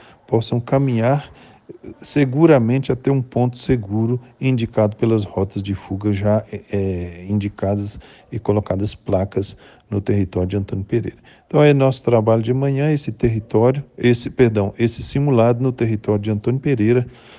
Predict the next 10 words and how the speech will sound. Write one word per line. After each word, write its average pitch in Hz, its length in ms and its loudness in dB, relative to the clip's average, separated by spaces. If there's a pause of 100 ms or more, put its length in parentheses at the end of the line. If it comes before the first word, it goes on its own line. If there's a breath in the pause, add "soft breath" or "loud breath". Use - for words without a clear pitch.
(120 loud breath)
Eh, 107 600 2
nós 113 200 2
vamos 123 240 0
simular 135 500 4
uma 131 140 2
elevação 127 540 2
de 147 100 0
risco, 127 380 -2
como 135 240 0
se 120 280 -2